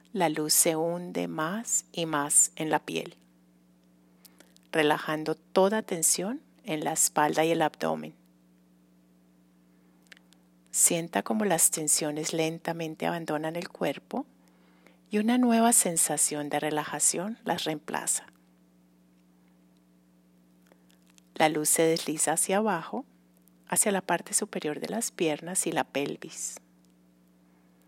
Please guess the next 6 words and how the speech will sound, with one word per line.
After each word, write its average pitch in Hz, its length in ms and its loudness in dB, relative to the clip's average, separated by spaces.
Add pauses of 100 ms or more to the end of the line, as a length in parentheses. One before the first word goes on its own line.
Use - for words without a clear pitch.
(580)
Trayendo 147 500 0
consigo 165 480 -2
una 147 160 -4
sensación 156 640 -2
de 151 100 -2
relajación 160 920 -2